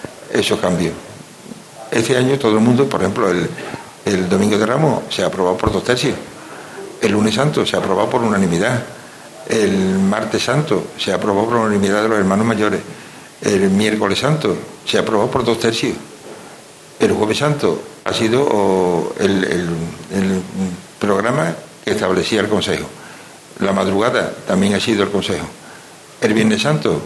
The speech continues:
se ha aprobado por unanimidad de los hermanos mayores y el Sábado Santo también. O sea que realmente yo creo que son, mm, una serie de reestructuraciones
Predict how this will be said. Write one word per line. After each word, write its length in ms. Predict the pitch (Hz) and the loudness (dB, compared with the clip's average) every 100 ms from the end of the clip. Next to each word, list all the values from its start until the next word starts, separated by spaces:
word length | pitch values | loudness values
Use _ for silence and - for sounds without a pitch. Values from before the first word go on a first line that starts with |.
| - - - - | -8 -16 -16 -8
se 120 | - | -4
ha 40 | |
aprobado 340 | 92 104 107 127 | 0 2 2 2
por 140 | 120 | 2
unanimidad 460 | 104 95 95 92 104 | 2 2 4 4 2
de 60 | |
los 100 | 117 | 2
hermanos 320 | 113 101 104 113 | 2 2 0 0
mayores 340 | 107 101 - | 2 0 0
y 80 | - | 0
el 100 | 98 | 0
Sábado 280 | - 92 107 | 2 0 0
Santo 260 | 113 110 123 | 0 0 0
también. 340 | 120 117 131 - | 2 0 -2 -6
O 20 | |
sea 140 | - 87 | -6 -4
que 100 | 90 | -2
realmente 500 | 90 95 101 135 143 - - - - 98 92 | 0 2 2 0 -2 -6 -14 -18 -14 -8 0
yo 140 | 98 | 2
creo 180 | 110 113 | 2 2
que 80 | 117 | 2
son, 200 | 139 107 | 0 -2
mm, 920 | - - - - - 98 90 85 78 | -4 -14 -20 -20 -4 0 0 0 0
una 200 | 110 - | 0 0
serie 280 | 143 107 | 0 -2
de 140 | 87 95 | -2 -2
reestructuraciones 880 | 95 92 98 98 92 107 120 160 | -2 -4 -4 -2 0 2 0 0